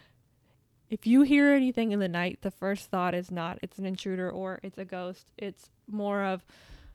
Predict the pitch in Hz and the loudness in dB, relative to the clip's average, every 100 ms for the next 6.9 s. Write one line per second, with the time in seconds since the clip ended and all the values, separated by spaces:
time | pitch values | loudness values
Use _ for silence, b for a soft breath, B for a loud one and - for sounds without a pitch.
0 | B - 202 170 156 156 165 175 - 180 | B -6 -4 -4 -6 -6 -4 -4 -2 -2
1 | 165 180 180 233 262 277 - 226 220 220 | -2 -4 0 6 8 6 4 -2 2 4
2 | 190 190 208 - _ _ _ _ _ _ | 2 0 -4 -8 _ _ _ _ _ _
3 | _ _ _ _ _ _ _ _ _ _ | _ _ _ _ _ _ _ _ _ _
4 | _ _ _ _ _ _ _ _ - 254 | _ _ _ _ _ _ _ _ -4 0
5 | 262 262 311 339 320 277 254 220 233 220 | 0 0 -4 -2 0 -2 -2 -6 -4 -4
6 | 185 196 185 175 185 262 285 196 196 | -4 -6 -8 -10 -10 -6 -4 -4 -6